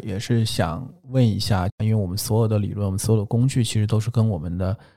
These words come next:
这个时代啊，以及大的环境是相关的。我觉得早年就是外企可能在中国的这个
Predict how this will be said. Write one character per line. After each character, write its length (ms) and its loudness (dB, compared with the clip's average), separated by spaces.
这 100 -6
个 100 -2
时 300 0
代 200 4
啊， 220 -2
以 80 -4
及 140 -6
大 160 2
的 80 2
环 240 -6
境 160 2
是 100 -4
相 240 2
关 220 2
的。 160 0
我 80 -4
觉 100 0
得 160 4
早 280 0
年 280 0
就 140 0
是 120 -4
外 220 2
企 280 -4
可 120 -8
能 140 -4
在 80 0
中 260 2
国 220 0
的 200 -2
这 180 -4
个 360 -4